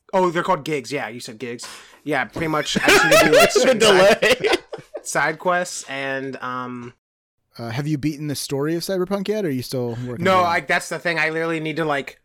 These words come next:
Speaker 1: fly through the story because literally there should be nothing distracting me on the way. <laughs> Like,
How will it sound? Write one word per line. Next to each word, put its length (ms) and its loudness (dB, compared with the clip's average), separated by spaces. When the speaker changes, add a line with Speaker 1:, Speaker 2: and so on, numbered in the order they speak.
Speaker 1:
fly 480 -2
through 140 -8
the 80 -8
story 400 -2
because 200 -8
literally 280 0
there 120 -2
should 160 -4
be 100 -2
nothing 340 -2
distracting 520 -4
me 160 -14
on 160 -6
the 60 -6
way. 180 -6
<laughs> 160 -2
Like, 400 0